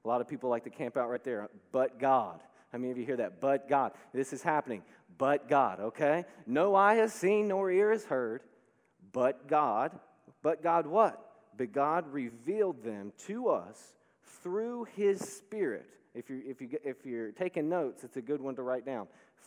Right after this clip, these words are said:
"Through His Spirit. For the Spirit searches all things, yes, the deep things of God.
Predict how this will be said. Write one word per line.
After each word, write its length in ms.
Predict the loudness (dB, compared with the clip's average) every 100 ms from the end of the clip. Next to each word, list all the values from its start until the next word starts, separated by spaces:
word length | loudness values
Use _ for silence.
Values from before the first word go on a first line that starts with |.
| -8
"Through 300 | -2 0 0
His 220 | 0 -2
Spirit. 600 | -4 -4 -4 -4 -12 -20 _ _ _ -20 -6
For 120 | -2
the 120 | -2
Spirit 420 | -4 -6 -2 -2
searches 360 | 0 0 0 0
all 200 | 2 0
things, 360 | 0 -2 -2 0
yes, 300 | 2 2 -2
the 140 | -4
deep 380 | -2 -6 -6 -6
things 340 | -4 -4 -4
of 160 | -8 -6
God. 320 | -8 -8